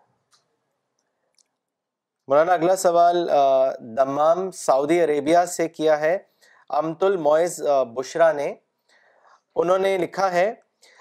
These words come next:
"If Islam favors democracy, then what is the meaning of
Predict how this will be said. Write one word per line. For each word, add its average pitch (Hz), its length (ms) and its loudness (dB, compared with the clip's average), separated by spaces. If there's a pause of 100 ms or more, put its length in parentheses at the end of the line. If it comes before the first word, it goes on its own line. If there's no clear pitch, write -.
(160)
"If 214 220 -2
Islam 170 460 0
favors 208 1000 -2
democracy, 156 840 -2 (640)
then 196 220 0
what 151 360 0
is 208 240 -2
the 175 200 -4
meaning 185 380 -2
of 175 240 2